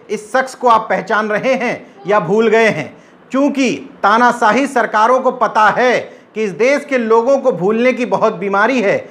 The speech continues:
इसलिए वो भी ऐसे लोगों को जेल में डाल करके भूल जाती है।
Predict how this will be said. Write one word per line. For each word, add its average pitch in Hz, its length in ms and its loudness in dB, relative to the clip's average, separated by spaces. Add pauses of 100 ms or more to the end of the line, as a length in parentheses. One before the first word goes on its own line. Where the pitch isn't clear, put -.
(220)
इसलिए 240 300 -2
वो 233 220 4
भी 240 360 0 (260)
ऐसे 214 280 -2
लोगों 226 400 2
को 233 120 0
जेल 220 340 -2
में 220 140 -4
डाल 208 220 2
करके 240 380 0 (340)
भूल 214 300 -4
जाती 196 380 2
है। 165 140 -2